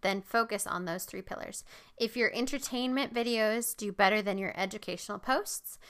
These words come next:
keep creating the educational posts, but create more entertainment videos.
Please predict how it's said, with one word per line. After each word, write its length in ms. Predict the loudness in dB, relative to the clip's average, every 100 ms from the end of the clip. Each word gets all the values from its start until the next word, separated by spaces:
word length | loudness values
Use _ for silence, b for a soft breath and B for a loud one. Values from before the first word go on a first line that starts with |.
| B B B
keep 240 | -4 -4 -2
creating 340 | 2 2 4
the 100 | 2
educational 460 | 0 0 -6 -6 0
posts, 400 | 4 2 0 -4
but 180 | -4 -2
create 280 | 0 0
more 500 | -2 -2 2 2 2 -2
entertainment 680 | -8 -8 -8 -8 -6 -8 -12 _ -14 -4
videos. 420 | -4 -2 -6